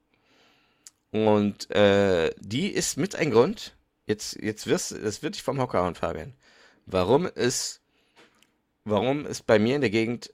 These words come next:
eine gute Zone zum Angeln ist. Weil diese Steine von dieser Straße irgendwie besonders sind und da, äh, setzen sich irgendwie besondere Algen ab und deswegen kommen die ganzen Fische hier hin, um hier zu fressen.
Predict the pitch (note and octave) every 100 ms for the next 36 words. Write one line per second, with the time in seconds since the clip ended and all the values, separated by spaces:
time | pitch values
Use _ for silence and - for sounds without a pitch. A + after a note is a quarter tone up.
0 | - A2 F#2+ C#3 C#3 - - B2+ C3 -
1 | A2+ - B2 B2 G2 - - - _ _
2 | _ _ - G2+ G2+ G#2 - - C#3+ C#3
3 | G3 D3+ C3 C3 A#2+ A#2 A#2+ C3 D#3+ F2+
4 | B2 A#2+ G#2 A#2 A2+ - G#2+ A#2+ - G#2+
5 | - G2+ A#2 C3+ - _ _ _ _ -
6 | A2+ G2+ B2+ - - G#2+ A#2+ G#2 B2+ -
7 | - B2+ A2 G#2+ C3 B2 A2+ C3 E3 F3
8 | B2+ F#3+ - - A2+ B2+ D3 C#3+ C#3 C#3+
9 | B2 - F#3 D#3 B2 A#2+ D3+ B2+ C#3 F#3
10 | D#3 - A2+ -